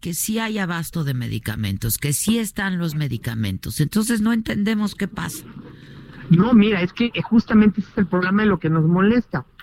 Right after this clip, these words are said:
Speaker 2: Con nosotros nos dicen que sí hay faltantes, que sí no está fluyendo,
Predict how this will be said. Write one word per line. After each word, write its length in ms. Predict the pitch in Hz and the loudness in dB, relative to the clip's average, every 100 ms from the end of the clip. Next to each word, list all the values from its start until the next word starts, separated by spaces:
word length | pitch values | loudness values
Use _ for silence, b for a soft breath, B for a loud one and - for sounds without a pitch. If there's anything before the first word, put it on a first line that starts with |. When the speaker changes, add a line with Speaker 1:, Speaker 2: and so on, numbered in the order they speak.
| _ _ - _ - | _ _ -20 _ -2
Speaker 2:
Con 200 | 196 196 | 6 6
nosotros 760 | 202 247 262 - 247 370 - - | 6 2 -2 -2 -2 -2 -6 -2
nos 160 | 175 165 | 2 4
dicen 260 | 185 226 | 4 2
que 100 | - | -2
sí 140 | - 185 | 0 0
hay 140 | 190 | 2
faltantes, 800 | 196 175 - 185 185 - 208 - | -2 -4 0 0 0 0 -2 -2
que 160 | - 143 | -6 -2
sí 100 | 196 | 2
no 120 | 202 | 2
está 200 | - 202 | 0 -4
fluyendo, 840 | 196 190 165 196 202 185 196 190 | 2 4 4 4 4 4 4 2